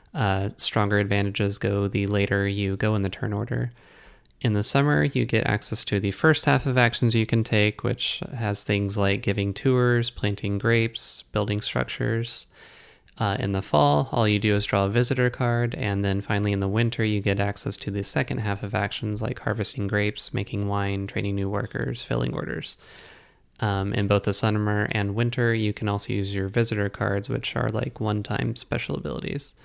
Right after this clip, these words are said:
And the game continues on until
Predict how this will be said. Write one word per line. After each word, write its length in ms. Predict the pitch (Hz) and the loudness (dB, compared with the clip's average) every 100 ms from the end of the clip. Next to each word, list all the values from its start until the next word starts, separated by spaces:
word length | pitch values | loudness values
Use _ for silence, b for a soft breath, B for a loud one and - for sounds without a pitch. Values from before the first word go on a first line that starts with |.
| B B B B B _ | B B B B B _
And 420 | - 104 101 101 101 | -6 -2 -2 -2 -2
the 220 | 104 101 | -2 -2
game 380 | 113 110 117 117 | 0 0 0 0
continues 540 | 120 110 120 117 113 | -2 -2 -2 0 0
on 340 | 120 127 135 - | 0 0 0 0
until 800 | 107 104 - 110 107 107 107 - | 0 -2 -2 0 2 0 -2 -4